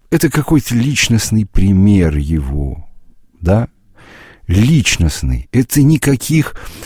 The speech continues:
слов назидания, собственно, и не было во время его, так сказать, э, вот процесса обучения, да?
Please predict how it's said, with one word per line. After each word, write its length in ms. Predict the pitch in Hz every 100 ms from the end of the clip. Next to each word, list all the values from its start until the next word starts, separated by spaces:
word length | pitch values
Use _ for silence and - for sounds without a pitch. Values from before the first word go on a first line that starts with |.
| -
слов 360 | - - 143 101
назидания, 760 | 113 107 120 123 143 113 92
собственно, 600 | 80 120 - - 104 107
и 180 | - 104
не 380 | 104 101 117 98
было 240 | 76 76
во 140 | 73 80
время 340 | 82 80 76
его, 500 | 78 76 80 78 - - - -
так 120 | -
сказать, 380 | - - 65 -
э, 220 | 64 67
вот 200 | 65 67
процесса 640 | - 78 69 - 67 - 62
обучения, 840 | 64 62 - - 135 58 57 50
да? 240 | 60 80